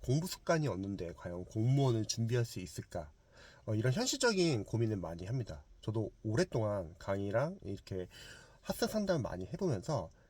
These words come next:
비슷한 이제 케이스 학생들을 많이 봤는데요. 관련해서 제가 간단하게 좀 조언을 드릴게요. 공부 습관이 없는 수험생들은 저는 크게 세 가지가 좀 중요하다고 생각합니다.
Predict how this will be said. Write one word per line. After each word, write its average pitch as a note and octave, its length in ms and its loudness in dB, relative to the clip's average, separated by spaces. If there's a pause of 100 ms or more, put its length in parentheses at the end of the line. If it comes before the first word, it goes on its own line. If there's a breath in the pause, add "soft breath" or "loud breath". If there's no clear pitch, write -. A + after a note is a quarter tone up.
(220 soft breath)
비슷한 E3+ 920 4
이제 G#2+ 140 -4
케이스 G#3+ 340 -4
학생들을 D#3 400 -4
많이 F2+ 260 -4
봤는데요. E2+ 720 -6 (380 soft breath)
관련해서 G#2+ 640 0
제가 F2 200 -8
간단하게 A#2 440 0
좀 G2+ 180 -4
조언을 G2+ 320 -4
드릴게요. - 540 -6 (580 loud breath)
공부 D#3+ 240 2
습관이 A3+ 420 4
없는 C#3 440 4
수험생들은 D#3+ 800 -2
저는 G#2+ 300 -2
크게 D#3+ 360 -4
세 - 220 -8
가지가 C4 380 2
좀 B2+ 180 -6
중요하다고 F#2 420 -4
생각합니다. F2+ 540 -4